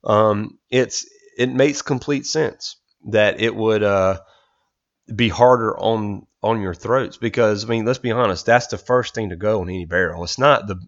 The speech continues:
it's not the bore. The bore is fine. That's why you can set barrels back, um, or change the, the chambering.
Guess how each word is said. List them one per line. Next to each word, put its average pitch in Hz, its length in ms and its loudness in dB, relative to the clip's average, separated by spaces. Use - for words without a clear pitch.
it's - 140 -8
not 156 160 2
the 85 60 -8
bore. 92 500 0
The 104 60 -8
bore 135 220 8
is 95 80 2
fine. 127 460 4
That's 135 240 6
why 151 80 8
you 127 140 2
can 120 180 -4
set 113 260 4
barrels 110 280 2
back, 117 380 2
um, 95 460 2
or 101 480 2
change 117 460 -2
the, 107 240 -4
the 107 160 -4
chambering. 104 720 -2